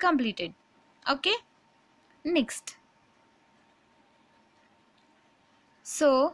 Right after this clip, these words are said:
ఇక్కడ మీకు ఇదంతా కూడా స్టోరీ అండి, ఇది అవసరం లేదు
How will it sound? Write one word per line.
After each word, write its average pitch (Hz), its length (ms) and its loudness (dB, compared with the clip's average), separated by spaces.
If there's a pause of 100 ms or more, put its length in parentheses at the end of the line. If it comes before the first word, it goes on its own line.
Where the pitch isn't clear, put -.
(400)
ఇక్కడ 285 220 2 (100)
మీకు 254 340 2
ఇదంతా 233 380 0 (100)
కూడా 254 200 0 (560)
స్టోరీ 262 360 2 (100)
అండి, 202 220 -2 (1500)
ఇది 277 120 2
అవసరం 262 400 0
లేదు 190 180 -6